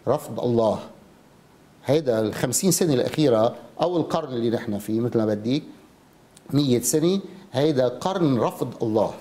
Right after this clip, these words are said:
هلأ ربنا عم بهزلن إياها: "التفتوا إلي واخلصوا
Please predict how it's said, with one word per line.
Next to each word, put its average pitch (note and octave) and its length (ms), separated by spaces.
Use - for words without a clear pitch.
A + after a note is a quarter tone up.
هلأ F3 240
ربنا D3 300
عم B2+ 140
بهزلن B2+ 600
إياها: A#2 400
"التفتوا C3 840
إلي B2 420
واخلصوا A2 840